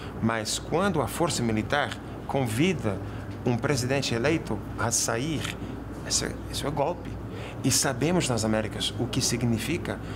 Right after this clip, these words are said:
um golpe. S-, sabemos o que significa a, a ditadura militar, porque um, um, um processo que os povos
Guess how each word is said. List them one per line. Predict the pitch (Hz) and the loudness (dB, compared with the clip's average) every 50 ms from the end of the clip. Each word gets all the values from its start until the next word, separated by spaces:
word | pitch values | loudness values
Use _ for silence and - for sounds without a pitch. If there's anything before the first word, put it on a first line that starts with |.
| - - - - | -8 -8 -2 2
um | 135 120 117 | 4 4 4
golpe. | 110 110 101 101 - - - 98 - - - - - - | 4 2 0 0 -2 -4 -8 -8 -8 -8 -10 -8 -8 -4
S-, | - - - - - - - | 0 0 2 2 0 0 0
sabemos | - - - 120 113 110 139 160 175 131 - | 0 2 2 2 2 2 2 2 2 2 0
o | 120 110 | 0 -2
que | - 123 | 0 0
significa | - - 143 127 139 135 123 117 - - 156 170 - - - 95 87 - - - - - - - - - - | 2 2 2 4 4 4 4 4 2 2 0 0 0 -2 -4 -4 -4 -6 -6 -6 -6 -6 -8 -8 -8 -8 -4
a, | - 117 104 101 104 104 110 113 110 107 - - 104 | 0 0 2 2 2 0 0 0 0 -2 0 0 0
a | 113 | 0
ditadura | 107 120 127 104 110 110 110 110 107 110 | 0 0 0 0 2 2 4 4 4 4
militar, | 104 101 95 98 98 - 127 120 120 - - - - - - - - - | 2 2 2 0 0 0 0 0 0 -2 -4 -6 -8 -8 -8 -8 -4 -2
porque | - 113 - - 131 | -2 -2 0 2 2
um, | 127 127 131 - - - - - | 2 2 2 0 -2 -2 -2 0
um, | 131 | 0
um | 127 - 127 | 0 0 -2
processo | - - 123 - - 139 127 - - 131 123 - - 98 95 98 101 113 | -2 0 0 2 2 2 2 2 2 0 -2 -4 -6 -6 -6 -6 -6 -6
que | 113 - 139 131 127 120 107 - - - 107 - - | -4 -2 -2 -2 -2 -2 -4 -4 -4 -4 -4 -4 -4
os | - - 131 | -4 -6 -2
povos | 117 - 165 208 196 143 123 - - - - | 0 0 2 2 0 0 0 -2 -2 -2 -2